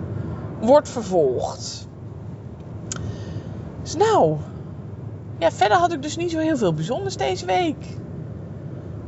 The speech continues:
En, eh, heb ik gewoon echt lekker gewerkt. Dus ik, ik hoop van harte dat jij ook zo'n lekkere werkweek had. En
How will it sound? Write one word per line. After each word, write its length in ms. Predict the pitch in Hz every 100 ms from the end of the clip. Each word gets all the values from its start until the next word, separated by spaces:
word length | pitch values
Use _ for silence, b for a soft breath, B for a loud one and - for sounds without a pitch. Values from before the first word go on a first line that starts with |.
| -
En, 240 | 311 285
eh, 160 | 277 247
heb 140 | 247
ik 80 | -
gewoon 300 | - 220 202
echt 180 | 190 180
lekker 240 | 165 151 147
gewerkt. 760 | 160 254 370 359 - - - - - B B B B -
Dus 100 | 240
ik, 180 | - -
ik 140 | 233
hoop 420 | 202 214 349 392 -
van 200 | 262 240
harte 300 | 294 - 233
dat 160 | 240
jij 160 | 190 - -
ook 200 | 453 -
zo'n 160 | 440
lekkere 300 | 392 392 339
werkweek 520 | 330 392 330 339 359
had. 500 | 330 359 508 - - - - B B B B B
En 360 | - 302 285